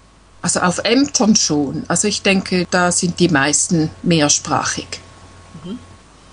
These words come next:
Speaker 1: Ja.
Speaker 2: Und ansonsten wachsen Schweizer mehrsprachig auf oder spricht man eigentlich nur die Sprache, die im Vaterhaus gesprochen wird, im Elternhaus gesprochen wird?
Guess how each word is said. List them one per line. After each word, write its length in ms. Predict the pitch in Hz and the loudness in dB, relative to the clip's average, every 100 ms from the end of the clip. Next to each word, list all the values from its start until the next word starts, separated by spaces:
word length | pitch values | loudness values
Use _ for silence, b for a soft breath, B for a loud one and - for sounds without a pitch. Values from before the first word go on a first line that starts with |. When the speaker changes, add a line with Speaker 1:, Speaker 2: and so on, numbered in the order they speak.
| - | 0
Speaker 1:
Ja. 280 | 170 156 170 - - - - - | 0 0 -4 -12 -18 -20 -16 -8
Speaker 2:
Und 100 | 180 | -4
ansonsten 840 | 151 156 147 147 202 277 269 240 | -4 -2 -4 -4 -6 -8 -6 -4
wachsen 400 | 185 - - 220 | -6 -6 -8 -8
Schweizer 580 | 196 - 165 175 - 190 | -8 -4 -2 -2 -4 -4
mehrsprachig 760 | 175 165 165 - 160 151 143 127 - | -4 -4 -4 -4 -4 -6 -6 -14 -8
auf 300 | - 147 285 440 | -4 0 0 -2
oder 240 | - 226 214 | -4 -4 -4
spricht 500 | - - 202 - 220 | -6 -8 -8 -8 -4
man 140 | 202 | -4
eigentlich 380 | 165 180 180 - | -2 -6 -8 -4
nur 160 | 180 | -2
die 140 | 185 190 | -2 -4
Sprache, 600 | - - 160 165 196 175 B B B - | -10 -2 0 0 -2 -8 B B B -12
die 400 | 180 175 175 175 170 170 165 - | -8 -4 -2 0 0 2 0 -2
im 540 | 123 175 170 165 165 160 - | -6 -6 -6 -10 -12 -14 -2
Vaterhaus 560 | 160 156 147 127 123 | -2 0 -4 -6 -8
gesprochen 480 | - - - 120 127 | -12 -14 -10 -10 -8
wird, 160 | 123 113 | -10 -10
im 80 | 147 | -6
Elternhaus 540 | 151 151 143 123 - | -6 -6 -8 -10 -12
gesprochen 500 | - - 101 - - | -18 -16 -14 -14 -14
wird? 140 | - | -16